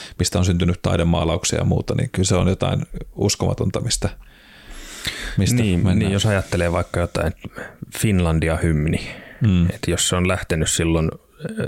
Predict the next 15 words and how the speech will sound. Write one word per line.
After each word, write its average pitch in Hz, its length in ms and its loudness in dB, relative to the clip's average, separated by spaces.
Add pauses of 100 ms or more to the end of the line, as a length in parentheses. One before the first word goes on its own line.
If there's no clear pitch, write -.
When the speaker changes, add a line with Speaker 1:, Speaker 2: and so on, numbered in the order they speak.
Speaker 2:
Sibeliuksen 85 840 0 (720)
isänmaallisuuden 85 880 2
tunteesta 85 640 2
tai - 200 -2
siitä, 80 360 0
että, - 200 -6 (360)
että - 500 -20
miten 85 340 0
ylpeä 85 460 0
hän 80 160 0
on 78 420 0
suomalaisuudesta. 82 1040 0 (1080)
Ja 80 260 0
sitten - 360 -2
se, 98 260 0